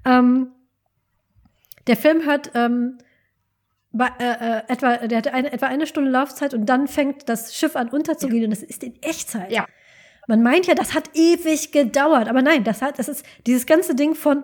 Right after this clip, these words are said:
Speaker 1: hups, ein Eisberg und zack, es geht unter, eine Stunde.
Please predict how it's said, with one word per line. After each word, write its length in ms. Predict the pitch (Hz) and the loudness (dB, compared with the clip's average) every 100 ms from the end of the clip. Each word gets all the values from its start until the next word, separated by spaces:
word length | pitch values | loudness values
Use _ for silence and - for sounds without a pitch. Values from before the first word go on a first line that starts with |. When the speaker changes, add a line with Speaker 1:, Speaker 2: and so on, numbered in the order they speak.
| - | 0
Speaker 1:
hups, 240 | 359 359 | -2 -2
ein 160 | - 254 | -6 -4
Eisberg 640 | 247 302 302 233 294 - | -2 -2 0 0 0 0
und 340 | 240 240 240 - | 0 0 -2 -2
zack, 200 | 320 311 | -2 0
es 140 | 269 | -4
geht 160 | 254 233 | -6 -2
unter, 420 | 311 320 247 302 - - _ _ _ - | -2 0 -2 -4 -10 -20 _ _ _ -2
eine 200 | 294 370 | 2 2
Stunde. 420 | 370 381 262 196 | 2 2 2 0